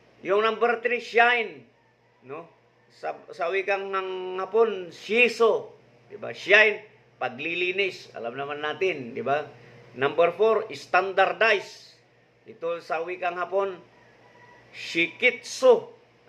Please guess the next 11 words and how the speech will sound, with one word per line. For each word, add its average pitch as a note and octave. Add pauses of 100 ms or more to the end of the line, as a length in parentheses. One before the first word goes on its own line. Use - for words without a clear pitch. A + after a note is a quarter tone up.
Ayan, C#3
o -
standardization D#3+
o C3+
pagpapantay-pantay, D3+
di G#2+
ba? C3+ (600)
At -
yung E3
panghuli, F3
sustain. D#3+